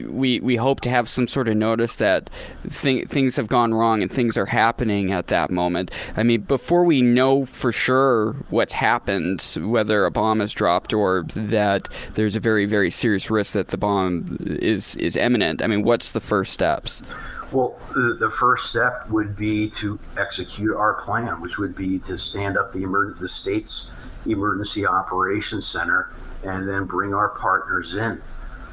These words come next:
Speaker 2: um, you know, so we can be prepared and discuss what,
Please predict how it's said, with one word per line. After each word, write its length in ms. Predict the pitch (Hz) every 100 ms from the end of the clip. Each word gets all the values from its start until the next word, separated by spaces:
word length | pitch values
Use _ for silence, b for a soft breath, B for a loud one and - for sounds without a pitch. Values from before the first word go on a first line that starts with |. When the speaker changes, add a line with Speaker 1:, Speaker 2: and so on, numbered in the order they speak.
| -
Speaker 2:
um, 560 | 92 92 92 90 90 87
you 80 | 95
know, 160 | 92 90
so 180 | -
we 180 | 87 90
can 200 | - 90
be 120 | 87 90
prepared 500 | - - 85 87 92
and 100 | 92
discuss 500 | 90 - 92 87 92
what, 180 | 92